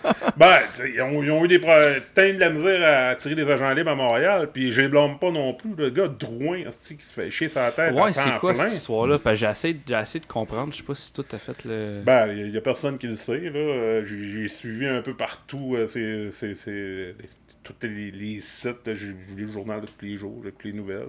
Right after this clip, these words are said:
Speaker 1: euh, des problèmes personnels. Euh... c'est quoi ? C'est-tu la pression ? C'est, euh... Moi, j'ai l'impression qu'il jouerait pas à Montréal. C'est, c'est plate, c'est un, un petit gars extrêmement talentueux, mais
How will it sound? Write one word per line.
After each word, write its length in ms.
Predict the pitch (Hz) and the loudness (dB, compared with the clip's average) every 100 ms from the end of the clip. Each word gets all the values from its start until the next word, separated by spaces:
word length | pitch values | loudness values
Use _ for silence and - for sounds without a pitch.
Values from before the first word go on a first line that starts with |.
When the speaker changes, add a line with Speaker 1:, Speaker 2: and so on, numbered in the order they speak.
| - | -10
Speaker 1:
euh, 180 | 98 - - _ _ _ _ | -10 -10 -16 _ _ _ _
des 100 | 110 | -10
problèmes 340 | - 110 117 113 | -4 -2 -4 -4
personnels. 640 | 107 - 104 107 156 151 | -6 -6 -6 -4 -6 -6
Euh... 460 | 123 107 104 101 101 - _ _ _ _ - - _ - | -4 -4 -4 -6 -8 -14 _ _ _ _ -20 -20 _ -4
c'est 180 | 127 117 | -2 2
quoi ? 200 | 151 147 | 2 2
C'est-tu 220 | 127 143 | 2 2
la 120 | 135 | 2
pression ? 720 | 135 123 107 - 139 175 185 | 2 -2 -2 0 0 0 -2
C'est, 140 | - 127 | -4 -4
euh... 800 | 117 117 117 113 110 110 107 104 98 - - - _ _ | -2 0 0 0 -2 -2 -4 -6 -10 -16 -20 -20 _ _
Moi, 100 | 185 | 4
j'ai 60 | 151 | 6
l'impression 300 | 131 127 147 | 6 2 -4
qu'il 80 | 135 | -4
jouerait 180 | 123 117 | -4 -2
pas 80 | 123 | -2
à 20 | |
Montréal. 380 | 117 107 110 117 | 0 0 0 -2
C'est, 300 | - 113 101 | -6 -6 -6
c'est 220 | - 110 | -8 -8
plate, 280 | 110 113 120 | -4 -4 -4
c'est 140 | - | -6
un, 440 | 107 104 101 101 101 | -8 -6 -8 -8 -10
un 40 | |
petit 180 | 98 - | -12 -8
gars 140 | 117 123 | -4 -4
extrêmement 420 | - 123 113 117 | -4 -6 -4 -4
talentueux, 680 | 120 117 113 - 110 123 165 | -4 -6 -8 -8 -8 -8 -8
mais 340 | 120 113 110 | -8 -8 -8